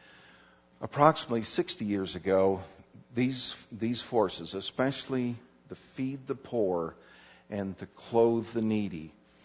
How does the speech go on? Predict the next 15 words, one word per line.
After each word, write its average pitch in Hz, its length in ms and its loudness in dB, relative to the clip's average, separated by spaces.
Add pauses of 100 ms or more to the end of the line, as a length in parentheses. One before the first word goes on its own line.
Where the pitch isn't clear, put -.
(400)
became 110 420 2
a 104 60 0
big 123 300 4
deal 113 340 2
in 95 320 -4
many 117 360 0 (180)
good 107 360 4
evangelical 101 840 -2
churches. - 680 -8
This - 180 -10
is 95 180 -12 (220)
nineteen 107 460 -4
hundred, 107 420 -4
nineteen 104 480 -6
ten, 107 360 -2